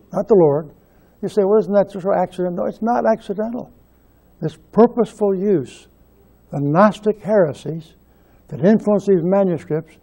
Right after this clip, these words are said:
changing just a word, Lord to he. Mark nine twenty-four. Uh, King James Bible,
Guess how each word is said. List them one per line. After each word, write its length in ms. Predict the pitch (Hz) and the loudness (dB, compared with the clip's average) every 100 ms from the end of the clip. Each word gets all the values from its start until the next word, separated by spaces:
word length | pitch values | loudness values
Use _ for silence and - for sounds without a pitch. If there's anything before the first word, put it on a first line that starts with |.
| _ _ _ _ _ | _ _ _ _ _
changing 640 | - 196 226 202 208 143 | -2 2 2 0 -2 -2
just 320 | 196 233 - | -2 -2 -2
a 40 | |
word, 560 | 190 180 170 131 110 - _ _ _ - | 0 2 0 -2 -6 -18 _ _ _ -6
Lord 560 | 151 170 185 190 180 - _ _ - | 4 6 6 2 -4 -10 _ _ -14
to 100 | 156 | -10
he. 200 | 135 135 - - | -8 -10 -12 -8
Mark 240 | 170 185 165 | 4 4 4
nine 280 | 170 175 - | 2 0 0
twenty-four. 580 | 165 170 - 101 139 - _ _ _ _ - - _ _ - | -4 -4 -8 -10 -10 -14 _ _ _ _ -20 -20 _ _ -6
Uh, 140 | 156 - | -4 0
King 160 | 175 | 0
James 180 | 160 160 | 2 2
Bible, 260 | 165 160 | 2 0